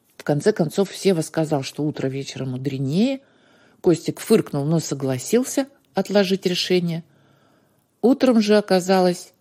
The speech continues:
что решать больше нечего. Сева проснулся от того, что ему было немыслимо жарко. Было нечем дышать, он промок насквозь, и липкая пижама противно облегала тело.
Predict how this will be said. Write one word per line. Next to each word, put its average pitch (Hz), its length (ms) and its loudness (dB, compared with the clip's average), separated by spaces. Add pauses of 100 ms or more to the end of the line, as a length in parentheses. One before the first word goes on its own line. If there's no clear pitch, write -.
(160)
что - 240 -2
решать 151 680 2
больше 151 480 -2 (220)
нечего. 151 520 -4 (1700)
Сева 214 340 2
проснулся 180 580 2
от 165 140 -2
того, 170 280 2
что 196 180 0
ему 170 260 2
было 170 260 4
немыслимо 160 800 0
жарко. 131 480 -8 (580)
Было 175 220 2
нечем 196 520 6
дышать, 156 580 -2
он 147 100 -6
промок 180 600 0
насквозь, 180 840 0 (500)
и 151 100 2
липкая 180 420 4
пижама 175 480 2
противно 170 680 0
облегала 139 480 -2
тело. 131 380 -10